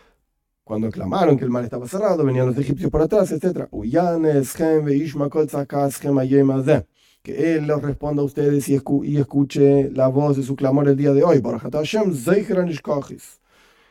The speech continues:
Bendito eres tu Dios, que recuerdas las cosas olvidadas. O sea, nos recuerdas a nosotros que nos olvidaste porque hay plaga, porque hay hambruna, porque no llueve, etcétera.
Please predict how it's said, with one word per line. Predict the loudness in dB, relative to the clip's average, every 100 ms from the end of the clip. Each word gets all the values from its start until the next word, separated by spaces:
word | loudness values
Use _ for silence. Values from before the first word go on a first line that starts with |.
| _
Bendito | -2 0 2 2
eres | 0
tu | 2
Dios, | 4 6 4 2
que | -2
recuerdas | -2 0 2 2 0 -4
las | -6
cosas | -8 -8 -6
olvidadas. | 2 2 2 0 -2 -6
O | -6
sea, | 2 4
nos | 4 0
recuerdas | 2 0 4
a | 4
nosotros | 6 4
que | 2
nos | 0 0
olvidaste | 4 6 6 0 -4
porque | -4 -4
hay | -4
plaga, | -2 0 0 0
porque | -4
hay | -4
hambruna, | 0 4 6 6 0
porque | -2 -6
no | -8
llueve, | -2 0 2
etcétera. | -2 -12 -18